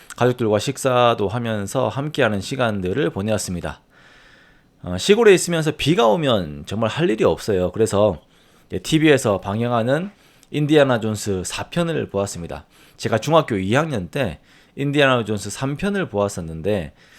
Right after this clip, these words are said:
제 첫째 윤성이가 중학교 이 학년이 될 때 같이 사 편을 보니까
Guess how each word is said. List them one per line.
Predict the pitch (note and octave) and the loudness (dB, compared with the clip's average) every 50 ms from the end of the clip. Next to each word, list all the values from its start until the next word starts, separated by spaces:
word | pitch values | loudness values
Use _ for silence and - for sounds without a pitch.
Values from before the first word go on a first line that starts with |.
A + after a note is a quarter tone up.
| - _ _ | -20 _ _
제 | - - G#2 | -6 -4 -4
첫째 | G2+ - - B2+ - - C3 B2+ A2+ | -4 -4 -6 -6 -2 0 0 0 0
윤성이가 | G2 F#2+ G2 F#2+ G2 A#2+ A#2 A2+ G#2+ F#2+ A2 B2 - F3+ - | 0 -2 -4 -4 -4 -4 -4 -2 -2 0 0 0 0 -4 -6
중학교 | - B2 B2 A#2 A2 - A2 | -2 0 0 0 0 -2 -4
이 | G2+ F#2+ G2 | -4 0 2
학년이 | G#2+ A2 A#2 B2 B2 A#2 G#2+ F2 | 2 2 2 0 -2 -4 -4 -4
될 | F2+ E2+ E2+ | -4 -6 -6
때 | - - C3 D#3 F3 D#3+ | -2 -2 -2 0 -2 -4
같이 | - - A2 A2 - - B2 A2 | -6 -8 -10 -8 -8 -8 -8 -8
사 | - - A2+ | -6 -6 -6
편을 | A2+ - E3+ F#3 G3 G3+ F3+ | -6 -4 -4 -4 -4 -2 -4
보니까 | C3+ G2+ F2 E2 D#2+ - - B2+ B2 A2 E2+ D2 | -4 -4 -6 -6 -8 -6 -4 -4 -2 -4 -4 -8